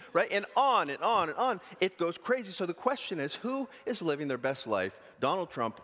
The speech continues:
or Nancy Pelosi? According to Jesus, neither of them, by a long shot. I don't mean that to be, be a political statement. I mean that, if anything, to be a prophetic statement.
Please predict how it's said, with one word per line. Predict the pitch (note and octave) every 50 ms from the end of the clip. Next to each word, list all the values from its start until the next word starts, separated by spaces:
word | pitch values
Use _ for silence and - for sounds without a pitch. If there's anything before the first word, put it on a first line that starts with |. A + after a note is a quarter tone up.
| -
or | G#2 G2+
Nancy | G2 G2 G2+ G#2+ - - A#2
Pelosi? | G2+ - G#2 F#2+ F2 E2+ - - F2 D#2+ D#2+ G#2 G#2 - - _ _ _ _ _ _ _ _ _ _ _ _ _ _ _ _ _ _ _ _ _ _ _ _ _ _ _ _ _ _ _ _ _ _ _ _ _ _ _ _ _ _ _ _ _ _ _ _ _ _ _ _ _ _ _ _ _ _ _ _ _ _ _ - -
According | A2+ - - - D3+ D#3 F3 F3
to | - - E3
Jesus, | C#3+ B2+ - D3+ G3+ G#3 F3+ C3 G#2+ G#2 F#2+ G2 - - - - _ _ _ _ _
neither | - E2+ F2 F#2 G2 A2+ B2+ A#2+ A2+ G#2+ G2 F2+
of | E2+ E2 D2+ D#2+
them, | E2 D2 C2 - - - - _ _ _ _ _ _ -
by | A2+ G#2+ G2
a | F2+ E2+
long | E2 E2+ E2+ F2 F#2 G2+ A#2 B2 B2+ A#2+
shot. | - - - F#2 D2 A1+ A#1 - - - - - _ _ _ _ _ _ _ _ _ _ _ _ _ _ _ _ _ _ _ _ _ _ _ _ _ _ _ _ _ _ -
I | G#2+
don't | - - B2+
mean | B2+ C3 B2+ A#2
that | A#2 A2+ -
to | - A2
be, | G2+ G#2+ G2+
be | F2 F#2+ A#2+
a | A2+
political | - - - A2 B2 E3+ F#3+ - G#2+ F#2+
statement. | - - - F2+ F#2 - - F#2 -
I | -
mean | F#2+ G2+ A#2 D3+ E3+ D#3
that, | A#2+ G#2+ G2 -
if | G2 C3+
anything, | D#3+ A#3 G3+ - A2+ G2+
to | G2
be | A2 A2
a | G#2
prophetic | - - A2+ - - - D3+ G#3 F#3+ - - -
statement. | - - G2 E2+ E2 - - C2+ B1 - - -